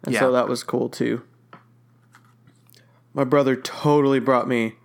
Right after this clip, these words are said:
Speaker 1: a hot fudge sundae, so I'm totally trying to eat it on the side, on the sly,
Speaker 2: <laughs>
Speaker 1: like, trying to make sure the mic doesn't pick it up. Who knows? So if you hear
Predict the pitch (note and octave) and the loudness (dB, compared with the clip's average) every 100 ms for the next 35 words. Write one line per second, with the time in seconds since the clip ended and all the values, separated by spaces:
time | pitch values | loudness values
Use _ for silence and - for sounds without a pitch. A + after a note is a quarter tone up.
0 | _ _ - C#3 A2+ - B2+ - C3 A#2 | _ _ -2 0 0 0 -2 0 -2 0
1 | A#2 - B2+ B2 - D3 C3+ B2+ - C3 | -2 0 0 0 -2 0 2 0 0 0
2 | A#2 A#2 B2 B2 - F#3 B2 - B2+ A#2+ | 0 0 0 0 -2 -4 -4 -2 0 2
3 | A#2+ A#2+ A#2+ - A#2+ A#2 A#2 B2 - C3+ | 0 -2 -2 0 2 2 2 -2 -4 -2
4 | A#2 F#3 - - - - - C6+ - - | -2 -2 -14 -6 -6 -6 -14 -14 -14 -4
5 | D#3+ C#3 D3+ D#3 - D#3+ C#3+ D3+ C#3 - | 0 2 4 2 2 2 4 2 2 0
6 | C#3 C3 B2+ C3+ C3+ C3 B2 - - D#3 | 0 0 0 0 2 4 2 2 2 4
7 | C#3+ A#2+ A#2+ A#2 - - F4+ - A#4 E4 | 4 4 2 0 -2 -2 -4 -4 -4 -4
8 | - F#4 C#3+ C3+ C#3 D3 D#3+ - G#3 | -4 -2 2 2 0 0 2 2 2